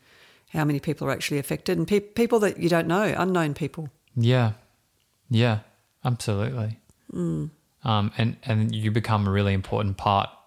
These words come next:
Speaker 2: in that story for all of them. That's the
Speaker 1: Yeah.
Speaker 2: crazy thing is you sort of have to traverse
Speaker 1: Mm.
Speaker 2: that relationship. Um, but in a way, it's a real privilege too.
Speaker 1: Yeah.
Speaker 2: Yeah.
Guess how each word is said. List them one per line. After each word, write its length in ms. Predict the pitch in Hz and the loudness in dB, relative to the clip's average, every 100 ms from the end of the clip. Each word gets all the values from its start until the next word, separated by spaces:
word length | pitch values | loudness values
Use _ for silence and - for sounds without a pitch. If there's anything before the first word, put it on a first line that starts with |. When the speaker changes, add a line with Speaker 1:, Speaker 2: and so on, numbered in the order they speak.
| - | -8
Speaker 2:
in 160 | - 98 | -2 0
that 180 | 92 | -2
story 340 | - - 98 92 | -4 -2 0 0
for 220 | 92 90 | -4 -6
all 160 | 90 95 | -4 -4
of 120 | 95 | -6
them. 180 | - 135 _ _ - | -10 -14 _ _ -4
That's 160 | 202 | 0
the 60 | 214 | 2
Speaker 1:
Yeah. 180 | 214 160 | 2 2
Speaker 2:
crazy 280 | 107 92 95 | 0 -2 -6
thing 260 | - 98 95 | -6 -6 -4
is 160 | 98 | -6
you 180 | 101 95 | -6 -6
sort 220 | 101 104 | -4 -4
of 60 | 98 | -2
have 160 | 101 - | -4 -4
to 80 | 117 | -6
traverse 640 | - 101 98 95 101 - _ _ _ _ - | -2 0 0 -2 -4 -14 _ _ _ _ -8
Speaker 1:
Mm. 420 | 156 160 151 143 147 - | -4 -2 -2 -6 -10 -4
Speaker 2:
that 100 | 104 | -2
relationship. 840 | 107 101 98 - 107 - 101 - _ _ _ _ _ _ _ _ _ _ _ - | 0 0 -2 -2 -4 -2 -4 -6 _ _ _ _ _ _ _ _ _ _ _ -4
Um, 420 | 120 104 98 98 - _ _ _ - | 0 2 0 -2 -8 _ _ _ -2
but 120 | 156 | 0
in 160 | 143 165 | 2 4
a 40 | |
way, 200 | 139 123 | 4 4
it's 100 | 107 | 2
a 60 | 113 | 2
real 160 | 107 | 2
privilege 580 | 98 - 98 92 98 - | 2 0 0 -2 -8 -8
too. 280 | - 98 123 - _ _ | -6 -6 -8 -16 _ _
Speaker 1:
Yeah. 340 | - 202 135 147 - _ _ _ | -4 0 0 -4 -12 _ _ _
Speaker 2:
Yeah. 300 | 104 98 110 | -4 -4 -4